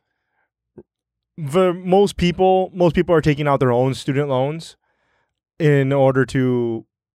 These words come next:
obtain this education. Your family doesn't have the right to put you into debt.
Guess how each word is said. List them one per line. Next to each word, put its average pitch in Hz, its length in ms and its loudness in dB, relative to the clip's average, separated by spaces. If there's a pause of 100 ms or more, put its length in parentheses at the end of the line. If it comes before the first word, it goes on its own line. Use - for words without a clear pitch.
obtain 131 340 -2
this 127 100 -6
education. 123 640 -6 (1160)
Your 170 160 2
family 208 300 2
doesn't 139 440 0 (640)
have 123 340 0
the 117 140 -2
right 107 300 0 (500)
to 110 500 0 (400)
put 117 220 0
you 107 100 0
into 101 180 -4
debt. 90 220 -4